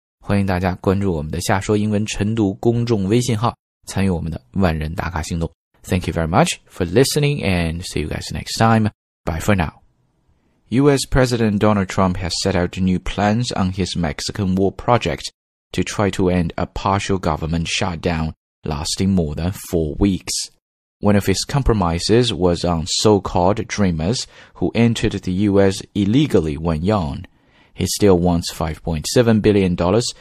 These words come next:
four point five billion pounds, to fund the wall.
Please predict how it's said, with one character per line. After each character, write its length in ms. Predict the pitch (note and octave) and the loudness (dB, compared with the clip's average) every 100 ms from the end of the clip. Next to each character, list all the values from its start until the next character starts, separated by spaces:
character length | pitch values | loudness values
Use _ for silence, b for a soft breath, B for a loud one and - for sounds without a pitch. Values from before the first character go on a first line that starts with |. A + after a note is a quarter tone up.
| B B | B B
four 260 | - G2+ E2+ | -2 0 2
point 320 | - D#2+ - | 0 -2 -4
five 420 | - G#2+ F#2+ E2+ | 0 2 2 0
billion 300 | F2+ E2 D#2+ | -4 -4 -6
pounds, 480 | - G#2+ A2+ B2 - b b - | -4 0 0 0 -4 b b -12
to 100 | - | -12
fund 380 | - G#2 F#2+ E2+ | -2 0 0 0
the 100 | - | 0
wall. 420 | F#2+ G#2 F2 G1+ | 2 4 4 2